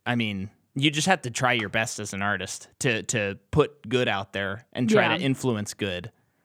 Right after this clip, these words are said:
Speaker 1: But sometimes that means you're exploring dark stuff.
Speaker 2: Yeah. Well, that,
Speaker 1: You know,
Speaker 2: it
Speaker 1: like, I
Speaker 2: also made
Speaker 1: love
Speaker 2: me
Speaker 1: these Scream movies. I think they're great. I would not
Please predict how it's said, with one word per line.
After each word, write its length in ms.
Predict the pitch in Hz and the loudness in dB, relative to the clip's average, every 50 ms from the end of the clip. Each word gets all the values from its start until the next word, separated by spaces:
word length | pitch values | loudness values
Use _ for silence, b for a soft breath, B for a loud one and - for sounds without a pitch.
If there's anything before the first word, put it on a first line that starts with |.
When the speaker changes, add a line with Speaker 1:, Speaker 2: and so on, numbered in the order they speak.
| _ _ _ _ _ _ | _ _ _ _ _ _
Speaker 1:
But 120 | 139 - | 0 2
sometimes 580 | - - 214 233 226 220 196 180 160 143 - - | 6 6 6 6 6 4 2 2 0 -2 -2 2
that 280 | - 151 147 147 120 | 2 4 4 4 2
means 340 | 139 139 143 139 139 131 120 | 0 0 2 2 2 0 0
you're 160 | 123 135 131 | 0 0 0
exploring 520 | 127 - - - - 196 233 233 165 123 110 | 0 -2 -4 -2 0 2 2 2 2 0 -2
dark 260 | 110 98 92 90 - | -2 -4 -4 -4 -6
stuff. 360 | - - - 71 62 - - _ _ _ _ | -8 -10 -8 -10 -12 -14 -18 _ _ _ _
Speaker 2:
Yeah. 300 | - 220 196 180 151 185 190 - _ _ _ _ _ _ _ _ _ _ _ _ _ _ _ _ _ _ - | -2 0 0 0 -2 -2 -6 -12 _ _ _ _ _ _ _ _ _ _ _ _ _ _ _ _ _ _ 4
Well, 100 | 294 277 | 4 4
that, 140 | 254 302 302 | 6 6 4
Speaker 1:
You 60 | 277 | 6
know, 80 | 262 254 | 6 6
Speaker 2:
it 60 | 262 | 8
Speaker 1:
like, 180 | - 285 294 - | 8 8 8 10
I 60 | - | 8
Speaker 2:
also 100 | 196 185 | 8 10
made 60 | 190 | 10
Speaker 1:
love 120 | 208 247 262 | 10 10 10
Speaker 2:
me 100 | 269 240 | 6 4
Speaker 1:
these 200 | - 180 180 175 | 2 2 2 2
Scream 320 | - - - 240 294 349 262 | 2 2 2 2 2 4 2
movies. 300 | 156 117 92 87 101 131 | 2 0 -2 -2 0 2
I 100 | 135 160 | 2 2
think 220 | 165 - 196 190 | 2 2 0 2
they're 140 | 180 180 135 | 2 0 2
great. 320 | 120 135 165 175 160 - | 4 4 4 4 2 2
I 120 | - 120 139 | 0 0 2
would 160 | 143 147 139 | 2 2 4
not 320 | 139 143 143 139 - - | 4 2 2 2 0 -4